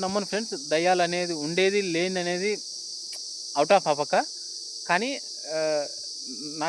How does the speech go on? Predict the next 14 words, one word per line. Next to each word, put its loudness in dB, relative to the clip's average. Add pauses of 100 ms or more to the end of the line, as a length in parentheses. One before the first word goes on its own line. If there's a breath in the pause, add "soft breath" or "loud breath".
చిన్నప్పుడు -4
నేను 0 (220)
విన్నాను 0
ఫ్రెండ్స్, -2 (180)
మామూలుగా 0 (380)
ఇది -8 (360)
తుమ్మ -4
చెట్లలో 0 (460)
దయ్యాలు 4
ఉంటాయి, 2 (140)
తుమ్మ -2
చెట్ల 2
కాడ 6 (680 loud breath)
అదే 4